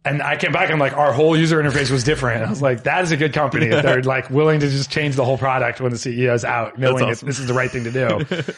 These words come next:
Speaker 2: <laughs>
Speaker 1: Um, and we went back down to meet the client again. And he said, "You all turned me into a computer programmer. I've gotta ship some freight with you."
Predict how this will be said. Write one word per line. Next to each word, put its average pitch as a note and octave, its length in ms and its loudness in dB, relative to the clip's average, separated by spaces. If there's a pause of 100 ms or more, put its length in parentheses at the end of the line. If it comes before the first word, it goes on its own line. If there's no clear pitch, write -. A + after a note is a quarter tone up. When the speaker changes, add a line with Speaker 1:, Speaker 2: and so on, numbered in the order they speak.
Speaker 2:
<laughs> - 200 -18
Speaker 1:
Um, D3+ 220 0
and D#3+ 100 2
we F3 100 4
went G3 180 2
back E3+ 180 0
down D3+ 480 0 (600)
to - 100 -6
meet D3 160 0
the D3 80 -6
client D3+ 320 -2
again. C3 240 0
And C3 80 -2
he B2+ 120 -2
said, B2+ 280 -4
"You D3 220 0
all C#3 160 2
turned C#3 200 -4
me C3+ 140 0
into C3 160 2
a B2+ 60 0
computer D3+ 360 0
programmer. G#2+ 560 -2
I've A2 140 -2
gotta B2+ 180 0
ship - 280 -8
some A2+ 160 -10
freight D3+ 260 -6
with A2+ 160 -12
you." F#2 160 -16